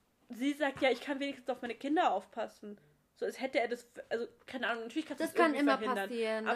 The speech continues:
Speaker 2: Das
Speaker 1: das
Speaker 2: kann,
Speaker 1: kann trotzdem
Speaker 2: ja.
Speaker 1: immer passieren. Das ist ein kleiner Hund gewesen und das andere
Speaker 2: Mhm.
Speaker 1: war anscheinend ein großer Hund.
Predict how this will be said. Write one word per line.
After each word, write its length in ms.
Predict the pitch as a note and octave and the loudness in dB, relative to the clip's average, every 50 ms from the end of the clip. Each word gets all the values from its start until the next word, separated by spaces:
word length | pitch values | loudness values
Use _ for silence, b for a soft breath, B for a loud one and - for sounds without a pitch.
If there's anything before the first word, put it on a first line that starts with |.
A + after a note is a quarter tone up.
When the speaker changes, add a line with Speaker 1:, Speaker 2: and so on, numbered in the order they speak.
| C#4 | 4
Speaker 2:
Das 20 | C4 | 2
Speaker 1:
das 80 | C#4 C4+ | 2 0
Speaker 2:
kann, 100 | B3+ A3+ | -2 0
Speaker 1:
kann 160 | C#4+ C#4+ C#4+ | 0 0 0
trotzdem 420 | C#4 D4 D4+ A#3+ A#3 A3+ A3 F#4 C4+ | 0 0 0 0 0 0 -2 -2 -2
Speaker 2:
ja. 40 | C4+ | -4
Speaker 1:
immer 180 | C4 B3+ A#3+ B3 | -4 -2 -2 -2
passieren. 460 | A#3+ A#3+ A3+ A3 - A#3 A#3 A3 A3 | -2 -4 -8 -8 -8 -6 -6 -6 -6
Das 100 | A3+ B3 | -6 -12
ist 160 | C4 B3+ - | -12 -8 -8
ein 80 | C4 B3 | -8 -6
kleiner 320 | - C4+ B3 A#3 A3+ G#3+ | -2 -2 0 0 0 0
Hund 240 | B3 D#4+ E4+ - - | 0 0 -2 -2 -6
gewesen 320 | A3 G#3 G#3+ A3 A#3+ C4 C#4 | -10 -8 -6 -8 -6 -6 -6
und 60 | B3 | -4
das 80 | - | 2
andere 180 | A3 A3+ B3 A#3+ | 2 2 2 4
Speaker 2:
Mhm. 40 | B3 | 2
Speaker 1:
war 60 | A#3+ | 2
anscheinend 220 | B3 B3+ B3 B3+ | 2 0 -4 -6
ein 80 | B3+ - | 0 4
großer 300 | - F4 A#4 - A#3 A3 | 6 8 8 10 8 8
Hund. 300 | G#3 G3+ F#3+ F3+ - - | 8 4 -2 -4 -8 -10